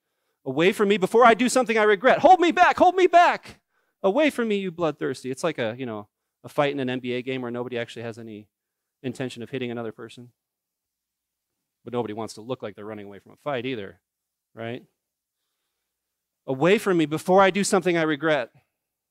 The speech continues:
And we don't know exactly who these wicked ones are that David's talking about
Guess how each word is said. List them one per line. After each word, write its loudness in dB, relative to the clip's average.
And 0
we 6
don't 4
know 4
exactly -2
who -2
these -4
wicked -6
ones -4
are -2
that -6
David's -6
talking -8
about -10